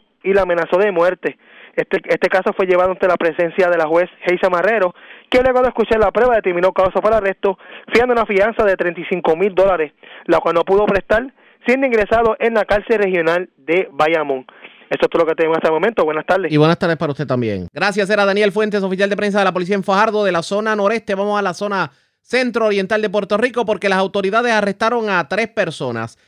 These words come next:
Speaker 2: Le ocuparon drogas, parafernalia y dinero en efectivo, esto en medio de un allanamiento en una residencia del sector La Cincuenta y dos en Bairoa, en Caguas. También se ocupó un vehículo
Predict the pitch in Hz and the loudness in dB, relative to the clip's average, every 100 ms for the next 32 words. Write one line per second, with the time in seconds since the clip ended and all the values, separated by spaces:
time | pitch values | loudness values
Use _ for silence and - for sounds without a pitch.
0 | _ 156 170 165 170 202 220 220 190 160 | _ -2 -2 -2 -2 0 2 0 -2 -2
1 | 220 294 277 277 277 - _ _ - 165 | 2 2 2 2 0 -6 _ _ -4 -2
2 | 160 165 160 190 254 269 262 254 208 226 | -2 -4 -4 0 0 0 0 -2 -2 -8
3 | 214 196 185 208 214 208 220 - 185 196 | -6 -4 -2 -2 -4 -6 -8 -8 -6 -4
4 | 170 156 202 165 170 190 170 151 196 240 | -4 -4 -6 -4 -4 -4 -2 -4 -2 -2
5 | 202 180 165 226 185 139 143 131 _ _ | -2 -4 -4 -4 -4 -4 -6 -6 _ _
6 | _ - 156 160 175 190 190 202 190 185 | _ -4 -4 -2 -4 -2 -2 -4 -4 -4
7 | 185 196 214 202 165 170 - 175 196 185 | -4 -2 -2 0 -2 -6 -8 -6 -4 -6
8 | 190 180 175 156 165 170 185 151 135 139 | -6 -6 -4 -4 -4 -4 -2 -2 0 0
9 | 170 143 123 156 160 143 131 117 120 156 | 0 -2 -4 -2 -2 -2 -4 -8 -6 -6
10 | 175 165 147 143 131 135 156 170 190 285 | -4 -6 -6 -8 -8 -10 -8 -2 0 0
11 | 320 240 233 226 220 | -2 -2 0 0 -2